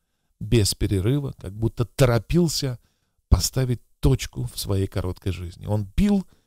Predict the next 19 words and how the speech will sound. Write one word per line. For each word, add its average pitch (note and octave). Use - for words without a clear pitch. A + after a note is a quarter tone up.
и A#2
рисовал, G2+
рисовал C3+
и B2+
пил, A2
и G#2+
снова D3+
пил, -
и -
снова A#2
рисовал. F#2
Финал D#3
случился A#2+
девятого A2+
сентября G2
тысяча G#2
девятьсот F#2+
первого F#2
года C3